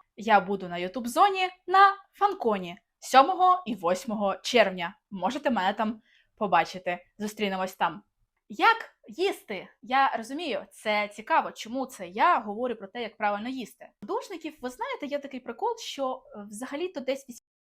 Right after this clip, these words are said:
відсотків людей на рдух с-, страждають на розлади харчової поведінки. І це може бути навіть не анорексія чи булімія. Ні, це можуть бути просто дуже жорсткі преференції у їжі,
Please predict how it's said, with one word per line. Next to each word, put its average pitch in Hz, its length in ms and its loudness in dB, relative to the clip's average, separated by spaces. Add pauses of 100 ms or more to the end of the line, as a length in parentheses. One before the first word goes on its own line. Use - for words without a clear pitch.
(120)
відсотків 214 280 -14
людей 202 220 -8
на 185 80 -10
рдух 330 280 -10
с-, - 220 -20
страждають 254 640 -4
на 190 120 -6
розлади 208 360 -8
харчової 190 500 -10
поведінки. 190 560 -12 (420)
І 277 80 -10
це 403 160 -2
може 339 260 -4
бути 339 240 -8
навіть 277 360 -8
не 269 180 0
анорексія 269 640 -6
чи - 140 -12
булімія. 277 460 -8
Ні, 214 300 -6
це - 160 -14
можуть 233 400 -10
бути 285 260 -12
просто 233 460 -10
дуже 214 360 -6 (280)
жорсткі 214 380 -14
преференції 196 560 -10
у - 20 -16
їжі, 208 440 -6